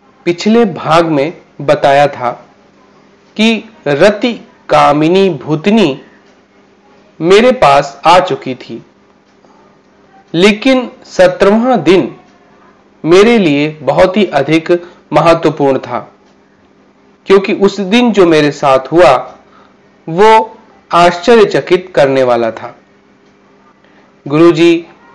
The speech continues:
सत्रहवीं रात मैं पूजा कर रहा था, तभी मेरे पीछे से किसी के चलने की आवाज आई। मैंने इस बात की ओर ध्यान नहीं दिया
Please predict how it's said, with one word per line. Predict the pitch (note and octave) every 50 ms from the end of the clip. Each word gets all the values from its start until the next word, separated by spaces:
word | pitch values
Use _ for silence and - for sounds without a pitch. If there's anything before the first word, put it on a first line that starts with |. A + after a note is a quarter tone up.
| _ _ - - -
सत्रहवीं | F3+ F3 F3 - - G#3 A3 A3 B3 C4 B3
रात | G3 D#3 F3+ D3+ D#3+ D#3 -
मैं | D#3+ D#3+ F3 F#3+ G3+ - -
पूजा | D3+ D3+ D3+ D3 F#3 F3+ F#3
कर | F3+ F3 C#3+ B2+
रहा | A#2+ A2+ G#2+ A#2+ A#2+
था, | - - - - - _ _ _ _ _ _ _ _ _ _ _ _ _ _ _ _ _ _ _ _ -
तभी | D3 C#3+ C3 D3 F3+ F#3 F3+ E3 D3+ D3+ - _ _ _ _ _ _ _ -
मेरे | E3 F3+ G3+ A3+ A#3+ B3+ B3+
पीछे | B3+ - E3+ E3 D#3+ D3+ - - G#3+ A3+
से | G#3+ - - C#3 B2+ B2+ B2+ - - _ _ _ _ _ _ _ _ _ _ _ _ _ -
किसी | G3 G3+ - - A#3+
के | A3 - - D#3 E3+
चलने | F#3 - - - G3+ G3+ G#3 G#3 G#3+ G#3+
की | G#3 - G3
आवाज | - - - C3+ C3 C3 C3+ C3+ C#3+ C#3 C#3 B2
आई। | A#2 A#2 A2+ A2+ A#2+ - _ _ _ _ _ _ _ _ _ _ _ _ _ _ _ _ _ _ _ _ _ _ _ _ _ _ _ -
मैंने | D3 D3 E3 F#3 G3+ G#3 G#3 G3 G3 G3+ - - - _ -
इस | F3 E3 -
बात | D3 C3+ D3+ D#3+ E3+ E3+ F3 - -
की | G3 G3+
ओर | F#3+ F3 D#3+ D3+ D3+ D3+
ध्यान | C#3+ C3 B2+ A#2 D3 D#3+ E3 E3+
नहीं | D3+ C3 C3+ C3 C3
दिया | B2 A#2 A2+ A2